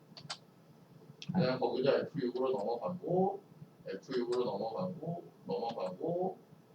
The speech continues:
Speaker 1: 넘어가고, 넘어가고. 왜 오류가 안 되냐?
Speaker 2: 어.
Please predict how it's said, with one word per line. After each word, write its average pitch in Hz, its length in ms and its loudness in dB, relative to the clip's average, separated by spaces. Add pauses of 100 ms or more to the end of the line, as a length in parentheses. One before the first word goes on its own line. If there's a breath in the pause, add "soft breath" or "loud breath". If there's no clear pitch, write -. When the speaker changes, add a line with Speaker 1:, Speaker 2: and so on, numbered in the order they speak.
(280)
Speaker 1:
넘어가고, - 640 0 (1200)
넘어가고. - 720 -2 (120)
왜 110 100 -4
오류가 - 400 -2
안 180 100 -4 (200)
되냐? - 140 -12 (1700)
Speaker 2:
어. - 120 6